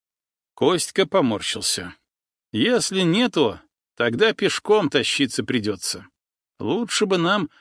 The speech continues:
хоть какой-нибудь ручей отыскать». «А вон, а там, кажись, плеса», указал на заросли краснотала Семка Краед. «Рыба играет, вон».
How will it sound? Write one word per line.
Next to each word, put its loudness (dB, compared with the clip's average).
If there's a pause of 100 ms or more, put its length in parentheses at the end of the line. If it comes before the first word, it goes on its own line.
(220)
хоть 0
какой-нибудь 0
ручей 0
отыскать». -6 (1400)
«А 2
вон, 2
а 4
там, 4
кажись, 0 (240)
плеса», 2 (500)
указал 2
на 0
заросли 2
краснотала 0 (240)
Семка 0
Краед. -4 (600)
«Рыба 4
играет, -4
вон». 0